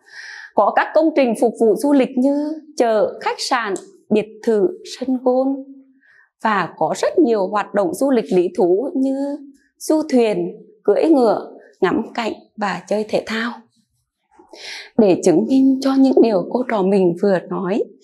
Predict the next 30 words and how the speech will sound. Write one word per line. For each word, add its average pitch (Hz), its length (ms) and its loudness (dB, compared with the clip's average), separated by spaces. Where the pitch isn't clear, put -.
thì 392 80 2
bây 214 140 -2
giờ 214 300 -8
cô 233 140 -6
mời 208 160 -2
các - 200 -14
con 277 320 -6
quan 277 180 -6
sát - 220 -6
một 196 140 4
số - 280 4
cảnh 254 260 4
đẹp 247 180 2
về 233 300 4
tự 220 200 4
nhiên, 320 460 0
các 480 160 -12
công 359 200 6
trình 254 420 2
cũng - 180 2
như 269 160 0
các 453 160 -8
hoạt 233 220 -2
động 208 180 2
lý 180 220 2
thú 190 320 0
ở 240 200 -4
Đà 233 180 -10
Lạt 233 180 -8
nhé. 508 100 -14